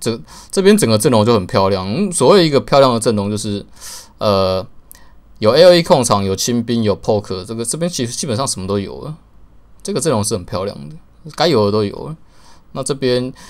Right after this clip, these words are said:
其实也不能说没那么好啦，只要是上面这个，我比较不喜-，我，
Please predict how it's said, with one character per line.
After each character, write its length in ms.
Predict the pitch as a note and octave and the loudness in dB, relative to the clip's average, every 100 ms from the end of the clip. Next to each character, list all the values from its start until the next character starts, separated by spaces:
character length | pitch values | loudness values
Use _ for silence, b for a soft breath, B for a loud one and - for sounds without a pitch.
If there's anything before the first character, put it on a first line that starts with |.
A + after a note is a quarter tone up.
| B | B
其 160 | - | 0
实 80 | G#3+ | 6
也 80 | D#3 | 6
不 140 | F#3 | 6
能 100 | D3 | 2
说 240 | C3+ D3+ D#3 - - | 4 2 2 -12 -14
没 200 | - A#2 | -2 0
那 80 | C#3 | 2
么 100 | C3+ | -2
好 260 | - - E2+ | -4 -8 -8
啦， 320 | F2 A2 D#3 - | -8 -8 -10 -12
只 100 | - | 0
要 120 | B2+ | 0
是 160 | D3+ D#3 | 0 -2
上 220 | - C#3+ | 0 2
面 200 | C3 C3 | 2 0
这 180 | A#2+ A2+ | 0 -2
个， 240 | G#2+ G2 - - - B B - | -2 -4 -6 -18 -16 B B 0
我 120 | A2+ | 0
比 280 | G#2 - A#2 | 0 -8 2
较 200 | E3+ D#3 | 6 6
不 140 | E3+ | 4
喜-， 340 | D#3+ - F2+ E2+ B - | 2 2 0 -10 B -10
我， 180 | B2 | -8